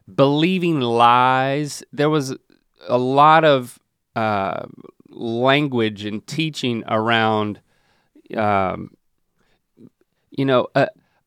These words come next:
uh, associating th-, things like that with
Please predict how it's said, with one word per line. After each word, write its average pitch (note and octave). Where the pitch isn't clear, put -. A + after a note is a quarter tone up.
uh, C3
associating D3
th-, -
things D3+
like B2+
that A#2+
with B2